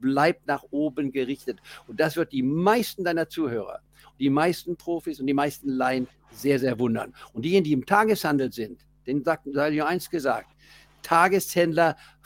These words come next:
nur zwanzig Prozent von ihnen sind erfolgreich, achtzig Prozent verlieren Geld. Das sollte man wissen.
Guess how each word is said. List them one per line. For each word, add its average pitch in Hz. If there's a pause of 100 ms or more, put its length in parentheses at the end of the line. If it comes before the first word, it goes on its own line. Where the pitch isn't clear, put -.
nur 143
zwanzig 160
Prozent 147
von 131
ihnen 127 (240)
sind 131
erfolgreich, 143
achtzig -
Prozent 131
verlieren 117
Geld. 107
Das 107
sollte 113
man 104
wissen. -